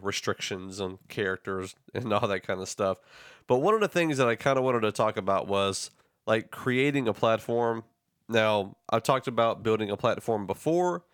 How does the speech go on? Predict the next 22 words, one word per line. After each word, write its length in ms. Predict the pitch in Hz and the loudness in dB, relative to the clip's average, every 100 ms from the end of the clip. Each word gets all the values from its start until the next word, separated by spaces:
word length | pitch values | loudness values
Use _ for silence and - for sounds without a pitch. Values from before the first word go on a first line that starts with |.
| - - - - _ | -20 -20 -20 -20 _
but 200 | 127 120 | 0 2
this 320 | 135 202 196 - | 2 0 0 -4
is, 380 | 131 139 120 - | 0 0 -2 -10
th-, 240 | 127 117 107 | -8 -6 0
this 240 | 151 - | 0 0
is 80 | 151 | -4
gonna 220 | 151 135 | 0 0
be 140 | 120 | 2
more 380 | 113 113 117 117 | 0 2 2 2
of, 440 | 92 104 104 98 - - - _ _ _ _ _ _ - | 2 2 2 0 -8 -20 -20 _ _ _ _ _ _ -2
like, 160 | 113 113 | -2 0
trying 360 | - 147 139 | 0 2 2
to 60 | 135 | 0
figure 440 | - 143 123 117 | 0 -2 0 2
out 240 | 117 104 113 | 2 2 0
how 140 | 117 | 0
you 260 | 113 107 110 | 0 0 -2
are 260 | 101 107 104 | 0 0 2
gonna 260 | 104 95 | 0 0
reach 440 | 90 95 95 - - | -2 -2 -2 -6 -6
your 220 | 101 101 | -2 0
audience. 680 | 95 95 92 90 90 - - | 2 0 -2 -6 -8 -12 -12